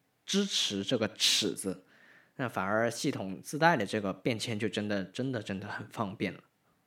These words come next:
个人非常推荐啊，大家可能关于笔记方面的内容有百分之九十都可以通过这个便签来实现。而这个便签唯一一个跟那两个付费软件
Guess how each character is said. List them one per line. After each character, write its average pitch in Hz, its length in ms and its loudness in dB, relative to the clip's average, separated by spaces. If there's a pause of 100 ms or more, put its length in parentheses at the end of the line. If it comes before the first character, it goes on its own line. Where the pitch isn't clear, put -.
(120)
个 156 120 6
人 135 100 6
非 180 120 10
常 160 120 8
推 143 200 8
荐 147 180 10
啊， 135 240 10 (320)
大 170 160 12
家 165 260 12
可 165 180 2
能 117 520 0 (240)
关 170 180 4
于 131 160 10
笔 117 240 4
记 135 400 4
方 127 200 2
面 120 240 4
的 98 160 2
内 120 240 8
容 107 420 2
有 101 140 2
百 - 180 0
分 127 180 2
之 139 360 8 (440)
九 104 360 6
十 127 480 6 (240)
都 147 120 4
可 139 140 2
以 123 80 6
通 123 220 -2
过 123 160 4
这 113 100 0
个 113 80 2
便 117 180 0
签 104 200 -2
来 92 180 -4
实 85 300 -2
现。 - 300 2 (420)
而 151 160 10
这 285 120 6
个 220 120 8
便 165 320 6
签 165 420 2
唯 113 160 6
一 180 520 0
一 113 60 2
个 113 240 6
跟 143 400 0 (260)
那 180 80 4
两 98 180 4
个 139 80 -4
付 190 120 -2
费 170 120 8
软 98 200 4
件 98 540 0